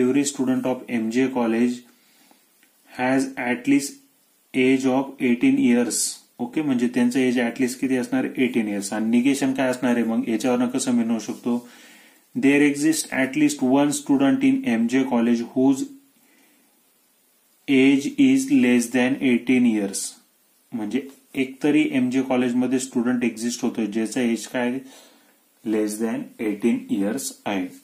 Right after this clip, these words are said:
ओके, आलं लक्षात? Then प्रॉपर्टी बघा, let P of X and Q of X be the proposition, then हे तर माहितीच आहे आपल्याला, negation of P of X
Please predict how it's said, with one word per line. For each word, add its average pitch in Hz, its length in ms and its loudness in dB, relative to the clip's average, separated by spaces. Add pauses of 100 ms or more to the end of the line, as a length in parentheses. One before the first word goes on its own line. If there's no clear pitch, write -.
ओके, 120 240 -4 (140)
आलं 139 200 0
लक्षात? 143 380 -2 (1200)
Then 127 160 4
प्रॉपर्टी 123 460 0
बघा, 127 300 0 (220)
let 123 280 2
P 131 120 4
of 123 180 0
X 123 160 -6
and 120 160 2
Q 131 80 2
of 120 220 0
X 113 200 -2
be 123 160 4
the 120 140 4
proposition, 117 720 0
then 117 200 2 (920)
हे 120 240 -2
तर 135 40 0
माहितीच 123 420 2
आहे 123 100 0
आपल्याला, 120 360 2 (1160)
negation 123 480 2
of 123 80 2 (100)
P 123 160 6
of 117 200 -4
X - 180 -4